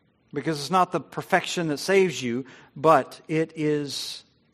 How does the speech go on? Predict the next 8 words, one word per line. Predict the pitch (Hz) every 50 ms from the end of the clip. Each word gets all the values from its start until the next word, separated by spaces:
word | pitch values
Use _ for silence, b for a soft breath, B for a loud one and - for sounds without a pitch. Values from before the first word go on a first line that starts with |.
| _ _ _ _ _ _ _ _ _ _ _ _ _ _ _ _ _ _ _ _ _ -
the | 139 131
continual | - - 143 135 - - 175 180 175 175 175 160 160 160 151 151 151 151 151 - _ _ _ _ _ _ _ _ _ _ _ _ _ _ _ _ _ _ _ _ _ _ _ _ _ _ _ _ _ _ _ _ _ _
and | - 143 139 135 127
continual | - 131 131 123 - - 180 190 190 185 165 151 135 120 113 107 107 113 127 139 _ _ _ _ _ _ _ _ _ _ _ _ _ _ _ _ _
determination | - 120 - - - 170 160 156 147 143 151 151 139 - - - 110 92 95 101 104 - _ _ _ _ _
to | - -
come | - - - 151 151 156 151
back | 131 127 117 107 107 - _ -